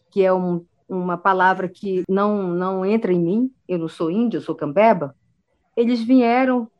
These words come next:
fazendo um, um trabalho, é, de compostagem,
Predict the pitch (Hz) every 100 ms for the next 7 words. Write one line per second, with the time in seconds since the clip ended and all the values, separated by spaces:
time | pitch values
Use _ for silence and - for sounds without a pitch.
0 | _ - 226 196 240 285 254 220 - 208
1 | 196 190 180 170 165 - _ _ - 196
2 | 190 170 170 214 262 220 147 139 _ _
3 | _ - 190 185 185 226 247 262 277 269
4 | - 190 180 170 165